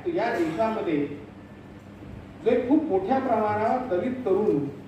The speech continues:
जो आहे, तरुणांची संख्या मोठी आहे, एकोणीस कोटीच्या आसपास, जे आपलं डेमोग्राफिक डि-, डिव्हिडंड आहे त्याप्रमाणे, तर त्यांचा, त्यांचे जे ॲस्पिरेशन्स आहेत, ते ॲस्पिरेशन्स ॲड्रेस करण्यासाठीची ही सगळी लढाई आहे.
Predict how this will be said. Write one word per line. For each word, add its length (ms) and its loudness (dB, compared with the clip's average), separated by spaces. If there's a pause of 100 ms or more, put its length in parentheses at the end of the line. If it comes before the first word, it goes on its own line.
(140)
जो 60 2
आहे, 200 2
तरुणांची 720 -2
संख्या 380 0
मोठी 400 0
आहे, 140 6
एकोणीस 500 0
कोटीच्या 460 0
आसपास, 460 4 (580)
जे 60 4
आपलं 260 0
डेमोग्राफिक 600 0 (100)
डि-, 240 2
डिव्हिडंड 460 8
आहे 200 6
त्याप्रमाणे, 800 0 (240)
तर 80 -2
त्यांचा, 440 2
त्यांचे 340 2
जे 120 0
ॲस्पिरेशन्स 840 2
आहेत, 160 -10 (580)
ते 160 -2
ॲस्पिरेशन्स 760 2
ॲड्रेस 480 4
करण्यासाठीची 1120 0
ही 140 -4
सगळी 360 -2
लढाई 400 4
आहे. 320 2